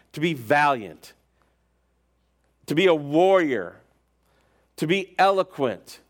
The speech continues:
to be handsome. Let me tell you something. The most ugliest duckling of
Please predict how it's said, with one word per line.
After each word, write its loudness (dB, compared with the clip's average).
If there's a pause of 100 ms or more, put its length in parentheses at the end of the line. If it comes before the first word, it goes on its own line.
(1000)
to -4
be 0
handsome. -2 (800)
Let -2
me -2
tell 0
you -2
something. -6 (600)
The -4
most -2
ugliest -2
duckling 0
of -2